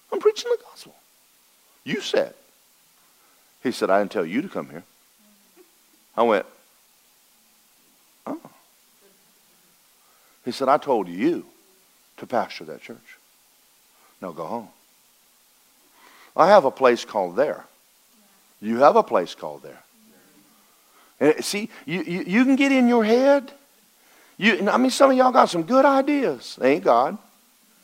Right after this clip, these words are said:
<laughs> Don't shout me down. And some of you got some ideas that are God.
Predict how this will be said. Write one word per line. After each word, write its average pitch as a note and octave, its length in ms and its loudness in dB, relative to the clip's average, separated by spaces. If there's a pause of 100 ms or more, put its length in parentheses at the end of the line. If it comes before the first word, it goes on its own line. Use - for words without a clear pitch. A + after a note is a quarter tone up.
(140)
<laughs> - 720 -18
Don't F#2 100 -6
shout D#2 260 -10
me C2 60 -18
down. C#2 200 -18 (1600)
And G#2 100 -8
some D#3+ 220 2
of D3 140 6
you C3 100 2
got C3 140 6
some A#2+ 180 -2
ideas A2 360 2
that F2+ 120 -6
are D#3 180 0
God. E2+ 300 -10